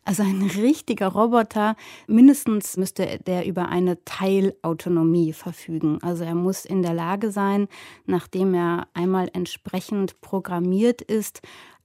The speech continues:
eigenständig zu agieren. Also je eigenständiger, desto autonomer. Wenn wir von Teilautonomie reden, heißt das zumindest, dass er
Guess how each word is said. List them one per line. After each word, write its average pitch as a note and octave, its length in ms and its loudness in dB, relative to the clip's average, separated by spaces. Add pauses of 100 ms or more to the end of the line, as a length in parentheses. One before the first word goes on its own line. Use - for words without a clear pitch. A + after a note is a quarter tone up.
eigenständig G3+ 1080 0
zu - 260 -8
agieren. F3+ 640 -4
Also E3 220 -8
je E3 100 -6
eigenständiger, G3 640 -4
desto F3 300 -8
autonomer. F3+ 640 2 (260)
Wenn F#3+ 120 -4
wir E3+ 80 -2
von F3 240 -8
Teilautonomie G3 1000 -2
reden, F#3 420 -2
heißt E3+ 220 -6
das - 160 -14
zumindest, F#3+ 520 0
dass F3+ 160 -8
er F3 120 -8